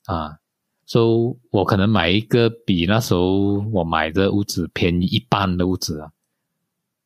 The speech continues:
So，我每个月可能就可以省下一个五六百块了。汽车的话也是，那时候我也是买了一个比刚刚出社会的新人来讲，买更贵的车。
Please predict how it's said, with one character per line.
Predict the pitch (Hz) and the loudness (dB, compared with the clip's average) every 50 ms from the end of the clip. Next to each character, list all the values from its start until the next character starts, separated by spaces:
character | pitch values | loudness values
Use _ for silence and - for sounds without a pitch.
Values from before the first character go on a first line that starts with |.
| _ _ _ _ | _ _ _ _
So， | - - 139 139 | -4 -2 0 0
我 | 131 113 | 2 0
每 | 101 92 90 90 92 | 2 2 2 0 0
个 | - - 135 | 0 0 2
月 | 131 127 123 113 85 - - | 2 2 2 0 -2 -8 -8
可 | - - 117 | -4 -2 -2
能 | 98 95 101 113 | 0 0 -2 0
就 | 113 127 127 120 | 0 -2 -2 0
可 | - 120 | 0 0
以 | 101 95 | 0 0
省 | - - 90 87 87 | 0 -2 -2 -2 -2
下 | - 123 120 120 120 | 0 0 2 2 2
一 | |
个 | 113 117 113 113 113 107 104 95 87 | 2 2 2 2 2 0 0 -2 -2
五 | 101 98 | -2 0
六 | 107 120 | 0 0
百 | 120 107 85 80 | 0 0 -2 -4
块 | - - - 98 95 | -2 -2 0 0 0
了。 | 92 82 - _ _ _ _ _ _ | 0 -4 -6 _ _ _ _ _ _
汽 | - - - 156 | -2 0 0 2
车 | 143 - - 143 110 98 98 95 | 2 2 2 2 2 2 2 2
的 | 110 113 | 2 2
话 | 110 120 110 104 | 2 2 2 2
也 | 92 85 76 78 | 0 -2 -4 -6
是， | - - - 92 85 - _ _ _ _ _ _ _ - | -8 -6 -6 -6 -8 -8 _ _ _ _ _ _ _ -4
那 | 139 | -2
时 | 135 - | 0 0
候 | 120 107 107 | 0 0 2
我 | 107 101 87 | 2 0 0
也 | 82 | 0
是 | 78 - - 107 | -2 -2 -2 0
买 | 107 101 85 78 78 | 0 0 0 -2 -2
了 | 78 78 | -4 -6
一 | 85 | -6
个 | 87 - 110 107 101 92 87 85 - _ _ _ _ _ _ | -4 -2 -2 0 0 0 -2 -4 -8 _ _ _ _ _ _
比 | - 104 95 92 90 90 | -4 -2 -2 0 -2 -4
刚 | 90 - - 101 | -4 -2 -2 -2
刚 | 104 101 101 | 0 -2 -2
出 | 101 - 117 | -2 -2 -2
社 | 113 - 120 113 110 | 0 2 2 2 2
会 | 113 113 110 110 110 104 | 2 2 2 2 2 2
的 | 110 107 107 104 104 98 101 98 101 - | 2 2 4 4 2 2 0 0 -2 -6
新 | - - - 101 92 92 | -6 -4 -2 0 0 0
人 | 90 85 82 85 87 | 0 0 -2 -2 -2
来 | 85 87 85 | -2 -2 -2
讲， | 85 - - 87 78 78 78 - _ _ _ _ _ _ _ _ _ _ _ | -2 -2 -2 -4 -4 -6 -12 -20 _ _ _ _ _ _ _ _ _ _ _
买 | - 101 87 82 82 85 90 - - _ | -8 -6 -6 -6 -6 -8 -10 -12 -4 _
更 | - 123 113 113 | 0 2 2 0
贵 | 104 - 117 110 101 | 0 0 2 2 2
的 | 98 95 | 2 0
车。 | - - - 87 78 - | 0 -2 -2 -4 -4 -6